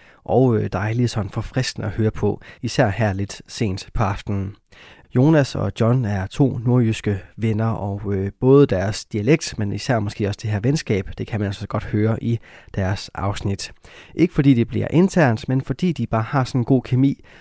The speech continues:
og man kan mærke, de, øh, kender hinanden rigtig, rigtig godt. Og det er selvfølgelig også en af de her ting ved samtalepodcast imellem kammerater eller veninder,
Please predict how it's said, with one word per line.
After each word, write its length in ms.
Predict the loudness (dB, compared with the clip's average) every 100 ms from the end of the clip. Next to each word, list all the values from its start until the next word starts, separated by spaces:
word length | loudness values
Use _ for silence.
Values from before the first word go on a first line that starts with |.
| -8
og 80 | -2
man 100 | -2
kan 160 | 0 0
mærke, 260 | 0 -2 -2
de, 240 | -4 -2 -4
øh, 60 |
kender 240 | -2 0 0
hinanden 400 | 0 -2 -2 -4
rigtig, 300 | -6 -8 -10
rigtig 220 | -10 -6
godt. 320 | -6 -6 -10 -16 _ _ _ -20 _
Og 220 | -2 -2 0
det 80 | 0
er 60 |
selvfølgelig 360 | 0 -2 0 0
også 140 | 0 0
en 100 | 0
af 60 |
de 100 | 0
her 160 | 0 -2
ting 320 | 0 0 0 2
ved 180 | 2 2
samtalepodcast 1080 | 0 -2 -2 -4 -4 -4 -2 -2 -2 -6
imellem 480 | -8 -2 2 2 0
kammerater 640 | -2 -2 -2 -2 -4 -6
eller 240 | -8 -8 -10 -10
veninder, 360 | -4 2 4